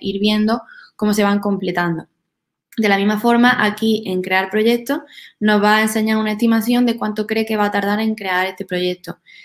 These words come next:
En este caso, pues quedan veintidós minutos. Pero, sin embargo, no tenemos por qué quedarnos aquí. Podemos irnos a otro lado y seguir trabajando en otros proyectos.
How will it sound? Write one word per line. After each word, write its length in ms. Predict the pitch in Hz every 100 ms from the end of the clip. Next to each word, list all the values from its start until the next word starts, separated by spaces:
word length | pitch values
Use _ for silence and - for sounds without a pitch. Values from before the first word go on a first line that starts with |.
| _ -
En 80 |
este 160 | 175 185
caso, 300 | 185 185 202
pues 140 | -
quedan 220 | 185 180 185
veintidós 380 | 180 185 175
minutos. 420 | 175 170 170 - - -
Pero, 140 | 170
sin 160 | 175 180
embargo, 320 | 185 190 208
no 120 | 202
tenemos 320 | 208 214 214 208
por 140 | 196
qué 120 | 190
quedarnos 480 | 196 202 202 202 196
aquí. 380 | 180 180 190 185 - - _
Podemos 400 | 180 185 185 196 -
irnos 280 | 214 202 190
a 60 | 185
otro 200 | 185 196
lado 280 | 202 214
y 80 | 240
seguir 260 | 233 202 196
trabajando 440 | 196 190 190 202
en 80 | 196
otros 260 | 190 202 196
proyectos. 500 | 180 175 - -